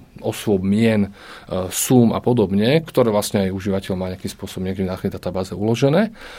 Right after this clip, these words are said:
a vlastne je možné proste online si generovať vlastne pracovné zmluvy, kúpno-predajné zmluvy, s tým, že, e, nie je nutné vlastne zasahovať do toho,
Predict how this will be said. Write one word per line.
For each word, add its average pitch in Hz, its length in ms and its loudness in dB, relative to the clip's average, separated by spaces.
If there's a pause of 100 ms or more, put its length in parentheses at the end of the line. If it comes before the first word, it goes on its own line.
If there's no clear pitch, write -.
(160)
a - 80 -10
vlastne 101 240 0
je 98 80 0
možné 92 240 -2
proste - 400 -8 (560)
online 95 320 -4
si - 80 -4
generovať 92 640 -4
vlastne 90 320 -8
pracovné 95 480 -4
zmluvy, 90 480 -10 (240)
kúpno-predajné 95 640 -4
zmluvy, 92 400 -4 (240)
s - 80 -18
tým, 98 160 -2
že, 95 240 0
e, 90 240 -10
nie 104 240 2
je 95 60 2
nutné 104 340 2
vlastne 95 240 -4
zasahovať 95 640 -4
do 92 160 -6
toho, 92 320 -4